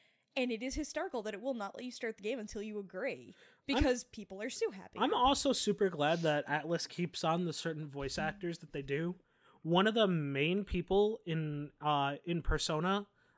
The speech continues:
Speaker 2: that gets voice acted has a role in, like, every single other Persona thing that I've seen. Like, it's super cool. Even not in Persona, it was in Catherine, too. So,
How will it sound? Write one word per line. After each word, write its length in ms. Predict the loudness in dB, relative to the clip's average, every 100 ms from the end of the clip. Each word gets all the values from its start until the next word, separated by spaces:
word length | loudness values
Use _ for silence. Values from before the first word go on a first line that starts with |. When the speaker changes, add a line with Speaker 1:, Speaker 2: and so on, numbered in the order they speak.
| -8
Speaker 2:
that 220 | -8 -2
gets 220 | -4 -2
voice 340 | -8 -6 -2
acted 380 | 2 2 2 -4
has 220 | -2 -2 -2
a 40 |
role 360 | -2 0 2 2
in, 120 | -2
like, 200 | -4 -8 -6
every 300 | -6 -4 -4
single 260 | -4 -4
other 180 | -4 -4
Persona 420 | -4 -6 -4 -6 -6
thing 180 | -6
that 100 | -6
I've 140 | -6 -6
seen. 300 | -8 -8 -12 _ _ _ _ _ _ _ _ _ _ _ _
Like, 200 | -4 -2
it's 200 | 0 2
super 380 | 2 2 2 0
cool. 400 | -2 -2 -2 -6 _ _ _ _ _ _ _ _ _ _ 0
Even 240 | 4 4
not 100 | 4 4
in 120 | 2
Persona, 400 | 0 -2 2 2
it 100 | 2
was 140 | 0
in 260 | 0 -2 -6 _ _ _ -10
Catherine, 600 | 4 6 6 2 -8 -6
too. 400 | 0 0 0 -4 _ _ _ _ _ _
So, 340 | -14 -10 -10